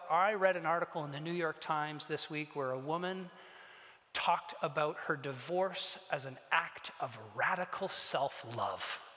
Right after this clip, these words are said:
Her husband and her kids got in the way of her career aspirations.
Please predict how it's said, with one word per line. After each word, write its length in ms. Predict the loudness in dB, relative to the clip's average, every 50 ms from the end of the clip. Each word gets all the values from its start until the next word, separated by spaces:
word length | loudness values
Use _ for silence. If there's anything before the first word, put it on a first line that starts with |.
| -20 -20 -20 -20 -20 _ _ _ _ _ _ _ _ _ _ _ _ _ _ _ _ _ _ _ _ _ _ _ _ _ _ _ _ _ _ _ _ _ _ _ _ _ _ _ _ _ _ _ _ _ _ _ _ _ _ _ -14 -14 -14 -14 -20 -20 -18 _
Her 120 | -2 0 2
husband 500 | 4 6 6 4 4 2 -4 -4 -4 -2
and 100 | -4 -4
her 120 | -4 -4 -4
kids 440 | -4 -4 -2 -2 -2 -2 -4 -4
got 280 | -4 -2 0 0 0 -2
in 120 | -4 -4
the 80 | -2 -2
way 320 | 0 2 2 2 2 2
of 140 | 0 -2 -2
her 120 | -4 -4 -4
career 460 | -4 -4 -4 -4 -2 -2 -2 -2 -2
aspirations. 880 | -2 -4 -6 -6 -8 -8 -8 -8 -8 -6 -4 -4 -4 -4 -6 -12 -14